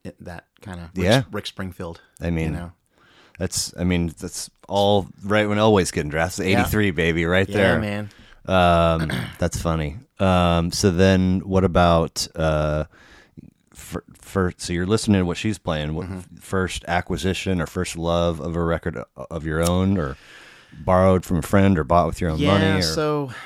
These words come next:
Speaker 1: we, I mean, at that point it was, it was tapes. You know,
Speaker 2: Uh,
Speaker 1: I think
Speaker 2: yeah.
Speaker 1: record, records were
Speaker 2: Well,
Speaker 1: You know, so they
Speaker 2: that's
Speaker 1: were there, but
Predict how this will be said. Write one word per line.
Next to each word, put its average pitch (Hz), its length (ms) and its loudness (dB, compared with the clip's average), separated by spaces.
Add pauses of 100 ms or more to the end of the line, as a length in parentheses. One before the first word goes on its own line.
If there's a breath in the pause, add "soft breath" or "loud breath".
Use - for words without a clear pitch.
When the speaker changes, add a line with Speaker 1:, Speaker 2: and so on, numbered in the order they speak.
(120)
Speaker 1:
we, 160 480 -4 (260 loud breath)
I 113 100 -6
mean, 120 140 -4
at 117 100 -10
that 143 180 -6
point 110 240 -8
it 98 40 -6
was, 90 180 -12 (120)
it 98 80 -14
was 87 160 -14
tapes. - 500 -14 (260)
You - 80 -14
know, 90 60 -2
Speaker 2:
Uh, 85 40 -2
Speaker 1:
I - 40 -4
think 104 160 -6
Speaker 2:
yeah. 90 180 2
Speaker 1:
record, - 320 -14
records 95 400 -14
were 90 260 -14 (260)
Speaker 2:
Well, 95 360 8
Speaker 1:
You 85 80 -2
know, 87 220 -14
so - 160 0
they 113 120 0
Speaker 2:
that's 127 80 -2
Speaker 1:
were 113 80 0
there, 113 300 -2
but 98 240 -4